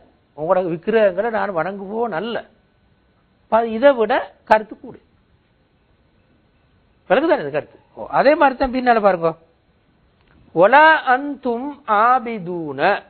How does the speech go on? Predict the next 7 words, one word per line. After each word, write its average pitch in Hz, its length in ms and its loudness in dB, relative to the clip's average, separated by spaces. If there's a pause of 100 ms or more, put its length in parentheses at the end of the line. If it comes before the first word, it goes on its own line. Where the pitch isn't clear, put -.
(460)
உம் 254 140 0
அதே 247 180 4
மாதிரி 180 220 -12 (920)
அது 175 80 -4
பன்மையில 240 380 -2
சொல்றது. 170 280 -14 (120)
ஒலா 156 240 2